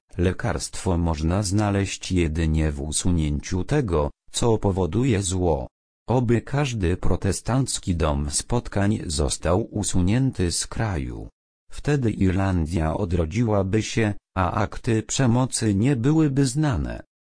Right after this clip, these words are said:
Nie ulega wątpliwości, że wysiłki te zostałyby podjęte”.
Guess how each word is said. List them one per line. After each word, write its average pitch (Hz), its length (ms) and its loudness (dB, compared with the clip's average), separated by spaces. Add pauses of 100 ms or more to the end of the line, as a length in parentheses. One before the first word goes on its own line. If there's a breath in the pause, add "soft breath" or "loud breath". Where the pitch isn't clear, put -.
(180)
Nie 101 200 6
ulega 73 460 0
wątpliwości, 92 1120 -2 (220)
że 82 280 2
wysiłki 85 640 -2
te 82 240 0
zostałyby 87 840 0
podjęte”. 80 800 -2